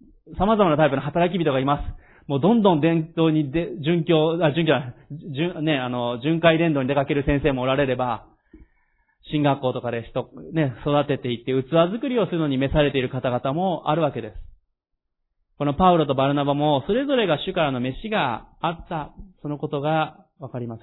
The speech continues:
二人とも間違ってなかったわけですね。しかしここで残念ながら、激論が交わされて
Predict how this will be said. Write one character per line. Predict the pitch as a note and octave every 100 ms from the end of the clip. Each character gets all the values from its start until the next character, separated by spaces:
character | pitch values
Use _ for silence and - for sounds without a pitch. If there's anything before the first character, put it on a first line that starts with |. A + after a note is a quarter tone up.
| -
二 | A#3+ C4
人 |
と | D#4
も | D4+
間 | A#3 G3
違 | - B3+
っ | B3+
て | D3
な | E3+
か | F3+
っ | D#3+
た |
わ | A#2+
け | A2+
で | A2
す | B2+
ね。 | A#2+
し | -
か | A#3+
し | - E3
こ | D#3+
こ | F#3
で | G3+ D3+
残 | D3 F3+
念 | G3
な | G3+
が | F3
ら、 | E3 C#3+ - - _ _ _ _ _ _ -
激 | C3 C#3 F#3
論 | G3+ G#3+
が | A3
交 | E3+
わ | F3 F#3
さ | G3+
れ | E3+
て | C#3